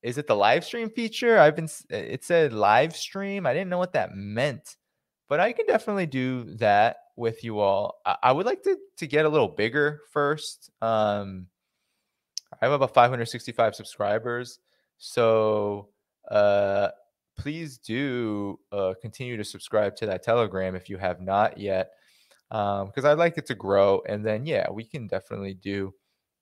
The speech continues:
some, um, there it is again, the Telegram. We can definitely do some, some live stuff, some fun stuff, um, you know, in the interim. But yeah, look out for that event Saturday.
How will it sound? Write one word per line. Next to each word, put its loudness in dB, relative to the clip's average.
some, -4
um, -2
there 8
it 6
is 2
again, -2
the -12
Telegram. 2
We -20
can -2
definitely -2
do -8
some, -4
some -4
live 4
stuff, 0
some -8
fun -2
stuff, 0
um, 4
you -4
know, 2
in 0
the 0
interim. -4
But 8
yeah, 8
look 4
out 12
for 4
that 10
event 2
Saturday. 4